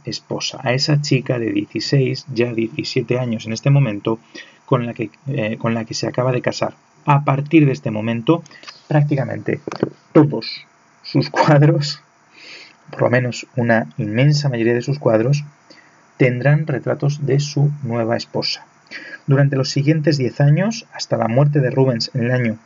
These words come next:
mil, eh, seiscientos cuarenta, con sesenta y tres años, eh, tendrá cinco hijos con ella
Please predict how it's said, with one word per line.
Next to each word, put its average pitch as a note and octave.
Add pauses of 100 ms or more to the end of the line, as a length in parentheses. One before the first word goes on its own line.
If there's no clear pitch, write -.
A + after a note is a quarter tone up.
(480)
mil, C#3+ (440)
eh, A2
seiscientos C#3+
cuarenta, B2+
con C3+
sesenta A2
y A2
tres C#3+
años, A2+ (1300)
eh, A2+
tendrá C3+
cinco D3+
hijos A2+ (480)
con A2
ella C#3